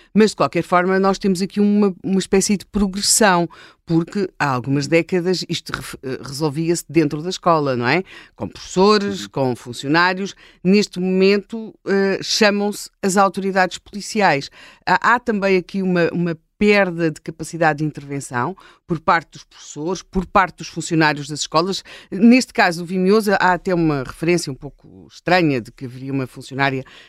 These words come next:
Speaker 1: que teria percebido o que estava a acontecer e nada fez, mas, eh, nada fez é uma citação, eh, de um, do, do,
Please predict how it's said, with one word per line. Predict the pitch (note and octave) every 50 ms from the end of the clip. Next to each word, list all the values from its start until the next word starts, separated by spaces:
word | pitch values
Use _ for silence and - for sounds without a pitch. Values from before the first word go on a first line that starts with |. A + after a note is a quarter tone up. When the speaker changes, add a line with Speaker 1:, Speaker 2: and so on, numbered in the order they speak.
| _ _
Speaker 1:
que | _
teria | - D#3+ D3 D3+ D3
percebido | - - - D3+ C#3+ C3+
o |
que | -
estava | - D#3 C3+ B2+ B2
a |
acontecer | - - B2+ A#2 - - G3 F#3+
e | E3+ C#3+
nada | C3+ C3 A#2+ A#2+ C#3+
fez, | C3+ - G#3 G3 F3 D#3
mas, | D3+ C3+ C3 A#2 A#2+ - -
eh, | A#2 - - C#3+
nada | C#3+ D3 D3+ E3 D#3 D3 D3
fez | C#3+ - E3 D#3 E3
é | D#3
uma | D#3 D3
citação, | - - D3 - D3 - - B2 F#2+ A#2 - - - - - - _ _
eh, | - D3+ D3+ D3+ D3+ C3+
de | C3 C3 D#3+
um, | D#3+ D#3
do, | C#3+ C#3 D3 -
do, | C3+ - D3+ D3 D3+ D3 C#3+ C3+